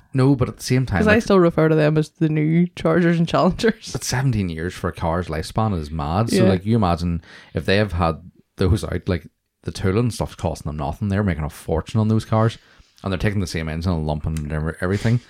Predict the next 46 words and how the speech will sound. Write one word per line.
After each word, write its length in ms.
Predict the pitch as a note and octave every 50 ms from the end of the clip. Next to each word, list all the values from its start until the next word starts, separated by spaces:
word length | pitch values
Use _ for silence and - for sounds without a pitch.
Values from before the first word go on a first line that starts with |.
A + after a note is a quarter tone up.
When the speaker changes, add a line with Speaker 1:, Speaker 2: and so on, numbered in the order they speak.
| - - - -
Speaker 1:
<clears throat> 320 | - - D3 A2+ - -
And 280 | A2+ A2 G2 F#2+ F#2+ - - _ _ _ _ _ -
it 120 | - - -
kind 180 | - B2 C3+
of 80 | C#3 -
feels 220 | A#2+ G#2 G2 E2+
weird 220 | F2 F2 F2 F2 -
'cause 200 | - G2 E2 F2+
it's 120 | D#2+ -
like, 120 | E2+ -
it's 140 | G2 - -
in 100 | A2 A2
America, 420 | G#2+ F#2 D#2+ D#2 D#2 E2+ - - G2+
and 120 | F#2 F2+
you 80 | E2 -
kind 200 | - - F2+ F2+
of 60 | -
feel 140 | - E2 D#2+
like, 200 | E2 D#2+ - -
"Well, 100 | F#2 E2+
we 100 | F#2+ F#2+
don't 140 | F2 F2 E2
get 180 | D#2 E2 -
those 180 | - D#2+ D#2 -
cars 300 | - - D2+ D#2 D2 C#2+
anyway." 380 | C#2+ D#2 F2+ G2+ A2 A2+ A2 - _ _ -
But 100 | A2+ G#2
it 80 | G#2
is 200 | G#2 A2 A#2+ G#2+
relatable 480 | G#2+ F2+ E2+ E2 E2 G2+ F#2 A2+ A2+ G#2
'cause 140 | - G2 E2
this 160 | G2 A2 -
happened 300 | - G2+ E2+ - E2 D2+
to 60 | D2 C#2+
us 180 | - - -
with, 240 | F#2 E2 - _ -
like, 240 | E2 D#2 - - -
the, 360 | E2 D2+ D2 D2 D2 C#2+ - _ - - - - - - - - - - _ _ _ _ -
look 100 | - G2+ F#2+
at 80 | F2+
the 60 | E2+ F2
late 240 | F2 F2 F2 E2
eighties, 400 | E2+ D#2+ D#2+ D#2 E2 E2+ D#2+ D2+ -
early 220 | F2 E2+ E2+ E2+ D#2+
nineties 360 | D#2+ D#2+ - - F#2+ F2+ -
Fords, 480 | - - F2+ E2+ F#2 G#2 G2+ - -